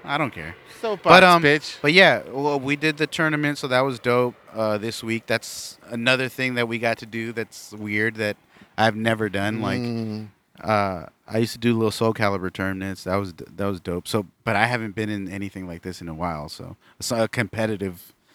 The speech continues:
Speaker 1: situation, um, because, you know, I'm fucking dope at everything. So, and I beat everyone at every, every game that we play most of the time, maybe eighty percent of the time. But anyway, um,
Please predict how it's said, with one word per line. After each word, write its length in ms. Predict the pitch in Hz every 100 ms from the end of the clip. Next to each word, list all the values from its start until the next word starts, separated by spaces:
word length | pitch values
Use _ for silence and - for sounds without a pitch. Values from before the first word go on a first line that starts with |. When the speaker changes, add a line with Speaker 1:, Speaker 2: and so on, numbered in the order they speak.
| _ _ -
Speaker 1:
situation, 680 | - 101 98 92 85 82 85 _ _ _ -
um, 500 | 104 104 98 90 90 _ _ _ -
because, 360 | 101 113 95 98
you 100 | 104
know, 80 | 95
I'm 160 | 90
fucking 320 | - 95 80
dope 240 | 78 87 85
at 60 | 78
everything. 400 | 82 - 80 80
So, 260 | - 80 104 _ _ _ _ _ _ _ _ -
and 100 | 90
I 60 | 82
beat 240 | 80 95
everyone 440 | 90 90 90 85 82
at 160 | 76 64
every, 240 | 85 78
every 220 | 85 87 85
game 240 | 82 85
that 120 | 76
we 100 | 76
play 320 | - 82 78 95 _ _ -
most 240 | 87 -
of 100 | 78
the 40 |
time, 260 | - 85 85 _ _ _ _ _ _ _ _ - - 269 -
maybe 260 | 269 113 104
eighty 100 | -
percent 320 | - 170 -
of 120 | 170
the 40 | -
time. 80 | 170 - - - -
But 120 | 196
anyway, 320 | 226 180 151
um, 720 | 151 160 165 160 160 - 143